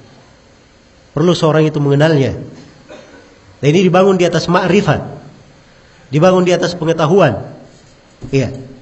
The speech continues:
Pengetahuan itu manusia bertingkat-tingkat. Ma'rifatullah. Itu ada dua derajat, kata Ibnul Qayyim. Ma'rifatullah. Ada ma'rifatullah, ma'rifah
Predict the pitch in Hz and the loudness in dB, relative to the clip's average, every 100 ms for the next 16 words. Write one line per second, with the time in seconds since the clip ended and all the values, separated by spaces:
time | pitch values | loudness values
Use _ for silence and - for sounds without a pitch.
0 | - - - _ _ _ 160 185 220 226 | -20 -20 -20 _ _ _ -2 2 4 4
1 | 220 233 226 233 240 233 214 208 214 208 | 2 2 2 0 2 0 0 0 0 0
2 | 226 165 139 160 240 190 208 196 170 151 | -2 -2 -2 -2 0 0 0 0 0 2
3 | 151 147 - - - - - - - - | 0 0 -10 -16 -20 -20 -20 -20 -20 -20
4 | - - - 160 220 208 190 185 170 180 | -20 -20 -12 -2 2 2 2 2 2 2
5 | 185 165 - 139 143 135 131 131 120 104 | 4 2 -2 -2 0 -2 -4 -4 -4 -6
6 | - - - 135 143 143 131 120 113 104 | -12 -20 -16 -8 -6 -4 -6 -10 -10 -12
7 | 92 - - - _ - - - - _ | -14 -20 -20 -20 _ -20 -20 -20 -20 _
8 | - _ _ - - - - - - 170 | -20 _ _ -20 -20 -20 -20 -16 -2 2
9 | 190 254 226 214 214 202 185 202 240 - | 4 2 0 0 0 0 2 2 0 -4
10 | - - - - - _ _ _ _ - | -12 -18 -20 -20 -20 _ _ _ _ -20
11 | - 185 226 220 220 247 | -4 0 2 2 0 -2